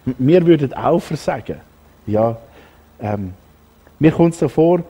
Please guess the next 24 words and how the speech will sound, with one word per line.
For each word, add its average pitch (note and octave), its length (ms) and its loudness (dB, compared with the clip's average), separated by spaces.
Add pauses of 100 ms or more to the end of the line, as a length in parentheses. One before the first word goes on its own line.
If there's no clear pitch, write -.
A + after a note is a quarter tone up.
(640)
sie - 200 -4
haben D#3+ 100 -2
sich C#3+ 160 -4
ja D3 120 2
schon - 160 -2
können D#3+ 240 0
bei D3+ 100 -2
Gott C3+ 260 -2
entschuldigen, A#2+ 600 -2
sie C3 140 -6
haben B2+ 140 -4
können B2+ 440 -2 (300)
opfern, E3+ 640 4
sie C#3 160 -4
haben C3+ 120 -4
können C3+ 440 0 (240)
Sühne G3 600 0
erlangen. D#3+ 720 4 (1300)
Aber C3 200 -6
es B2+ 180 -6
war B2+ 60 -4
wie, D#3+ 420 2
wie D#3+ 340 -2
so D3+ 160 -6